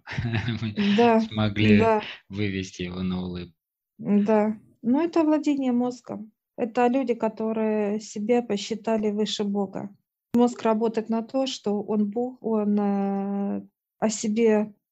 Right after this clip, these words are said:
Speaker 2: приземляет ч-, людей. То есть те люди, которые стали выше Отца, вот в своих умопомрачениях, так сказать, о себе высокого, вот это вот пускается, вот он говорит, мы заходим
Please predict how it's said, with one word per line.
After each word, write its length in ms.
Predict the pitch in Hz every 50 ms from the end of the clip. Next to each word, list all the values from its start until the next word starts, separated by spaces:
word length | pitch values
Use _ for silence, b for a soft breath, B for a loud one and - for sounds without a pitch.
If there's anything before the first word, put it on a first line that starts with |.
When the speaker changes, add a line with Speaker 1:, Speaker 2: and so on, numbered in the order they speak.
| _ _ _
Speaker 2:
приземляет 560 | _ 214 226 220 233 247 247 233 233 202 190 190
ч-, 280 | - - - 185 165 190
людей. 500 | 214 220 208 196 208 202 196 190 196 - _ _ _ _
То 60 | 208 208
есть 120 | - -
те 100 | - 226
люди, 260 | 220 240 269 247 233 220
которые 720 | 220 - 214 214 - 214 214 214 208 208 208 202 - - 196
стали 380 | - - - 226 220 220 220 214
выше 440 | 214 208 233 233 226 - - 208 -
Отца, 580 | - 214 202 - - - 202 190 190 202 - _ _ _ _ _ _ _ _ _ _ _ _ _ _ _ _ _
вот 180 | - 208 202 202
в 40 | -
своих 560 | - - 208 208 208 202 196 190 190 - - 190 - - _ _ _ _ _ -
умопомрачениях, 1120 | - - 214 214 208 202 202 202 202 214 214 214 220 220 - - 302 302 294 233 220 220
так 180 | - 208 196 196
сказать, 480 | - _ - 202 202 208 208 202 202
о 80 | - 208
себе 600 | 202 - - 196 202 214 202 190 190 196 196 b b b b _
высокого, 560 | 208 214 214 - - 202 202 208 208 208 202
вот 200 | 202 226 226 -
это 240 | 285 277 277 - 208
вот 240 | 202 208 202 202 202
пускается, 840 | - 202 202 - - 226 220 214 202 202 - - - 196 196 196 - -
вот 280 | 214 208 202 196 202
он 120 | 208 202 202
говорит, 500 | 202 208 - 214 208 208 202 202 196 _ _ _ _ _ _ _ _ -
мы 160 | 214 208 202
заходим 600 | 202 190 196 196 - - 104 190 208 202 - -